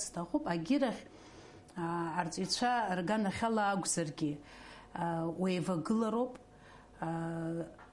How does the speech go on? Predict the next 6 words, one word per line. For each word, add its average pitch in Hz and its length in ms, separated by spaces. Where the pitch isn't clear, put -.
раԥхьа 214 420
иргыланы, 185 800
ихьӡи - 340
аӡәы 190 480
ирымчны 208 600
ираҳәан 196 360